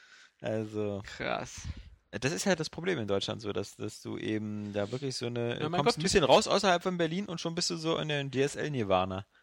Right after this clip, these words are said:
Speaker 3: Ja, das ist halt so Netzausbau. Nö, machen wir nicht. Die haben das,
Speaker 1: Ja.
Speaker 3: haben das, die ganzen Netze von der Bundespost im Grunde, äh, geerbt, bauen
Speaker 1: Mhm.
Speaker 3: hier und da ein bisschen aus. Dann reicht die Aussage, äh,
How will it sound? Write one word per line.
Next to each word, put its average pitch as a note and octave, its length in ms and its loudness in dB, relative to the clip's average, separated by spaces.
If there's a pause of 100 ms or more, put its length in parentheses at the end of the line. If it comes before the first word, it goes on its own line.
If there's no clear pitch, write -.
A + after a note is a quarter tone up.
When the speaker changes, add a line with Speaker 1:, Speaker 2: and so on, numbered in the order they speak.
(140)
Speaker 3:
Ja, G#3+ 180 8
das G#3 140 -2
ist G3 100 -4
halt F#3 100 4
so E3 460 -4
Netzausbau. E3+ 880 -2 (460)
Nö, D#3 180 2
machen F#3+ 240 2
wir C#3+ 60 -2
nicht. B2+ 140 -4
Die D3+ 100 2
haben E3+ 100 4
das, D3+ 220 -2
Speaker 1:
Ja. D#3+ 80 -2
Speaker 3:
haben D#3 80 0
das, D#3 300 -6
die D3+ 280 -14
ganzen E3+ 340 0
Netze F3 240 -4
von D#3+ 180 -4
der D3 320 2
Bundespost E3+ 720 -4
im D#3 120 -8
Grunde, D#3 200 -4
äh, C#3 480 -6 (360)
geerbt, D3+ 540 -2
bauen C#3+ 220 2
Speaker 1:
Mhm. D#3 40 -2
Speaker 3:
hier F#3 140 2
und F#3+ 100 0
da E3+ 80 4
ein D3+ 140 -2
bisschen G#3+ 300 -2
aus. B3+ 380 -4 (800)
Dann D3+ 120 2
reicht D3 340 6
die F3+ 100 2
Aussage, E3+ 1160 2
äh, - 60 -18